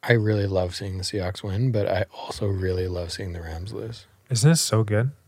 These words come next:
Speaker 1: I hate the Rams.
Speaker 2: Fuck the Rams. So you, well, are, so you like San Francisco more than the Rams?
Speaker 1: I think it depends on the year.
Speaker 2: Gotcha. Okay.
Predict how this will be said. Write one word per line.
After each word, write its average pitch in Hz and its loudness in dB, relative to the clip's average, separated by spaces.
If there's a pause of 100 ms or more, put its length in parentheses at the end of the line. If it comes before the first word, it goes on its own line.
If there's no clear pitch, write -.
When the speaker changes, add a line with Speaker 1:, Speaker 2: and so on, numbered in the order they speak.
Speaker 1:
I - -18
hate 104 -8
the 101 -6
Rams. 95 -8
Speaker 2:
Fuck 107 -4
the 101 -6
Rams. 95 -6 (260)
So - 2
you, 165 6
well, 127 4 (240)
are, 117 4
so - 0
you 127 6
like 117 4
San 107 0
Francisco 110 0
more 107 4
than 104 0
the 107 -2
Rams? 101 -4 (140)
Speaker 1:
I 131 0
think 147 6
it 160 6
depends 147 4
on 139 4
the 110 0
year. 87 -6 (540)
Speaker 2:
Gotcha. 104 -2
Okay. 110 0